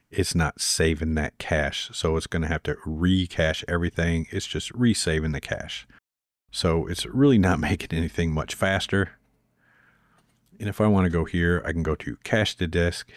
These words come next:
and I can delete that cache. So if I select delete cache, it's gonna ask, "Hey,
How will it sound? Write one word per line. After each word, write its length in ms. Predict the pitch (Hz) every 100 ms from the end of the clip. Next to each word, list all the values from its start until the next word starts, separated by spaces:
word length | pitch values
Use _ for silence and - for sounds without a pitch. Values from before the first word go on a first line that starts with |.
| - _ _
and 160 | 90 82
I 120 | 85
can 280 | - 78 - 85
delete 440 | 87 78 90 98
that 200 | 92 85
cache. 460 | - 92 107 - -
So 180 | - 78
if 120 | -
I 80 | 73
select 440 | - 82 69 - -
delete 360 | - 73 76 -
cache, 580 | - 113 123 120 - - _ - - - -
it's 100 | 139
gonna 160 | 135 101
ask, 420 | 85 82 82 - - - - -
"Hey, 320 | 90 90